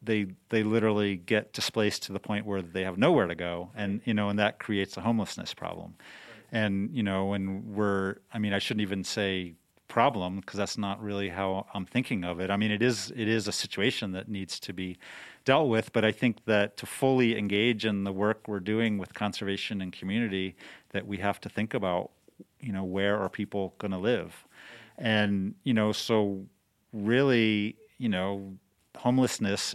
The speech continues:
is kind of the, the farther end of the spectrum of, uh, gentrification,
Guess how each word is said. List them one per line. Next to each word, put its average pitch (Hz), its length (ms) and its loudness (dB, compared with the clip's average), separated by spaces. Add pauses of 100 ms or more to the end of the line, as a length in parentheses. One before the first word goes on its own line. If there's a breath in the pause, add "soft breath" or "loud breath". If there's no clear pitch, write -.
is 98 440 -4
kind 104 240 -4
of 92 260 -8 (160)
the, 95 240 -8
the 110 80 -10
farther 107 460 4
end 104 240 2
of 95 140 -4
the 101 100 -4
spectrum 104 840 -4 (300)
of, 98 460 -8
uh, 98 260 -4
gentrification, 107 800 -2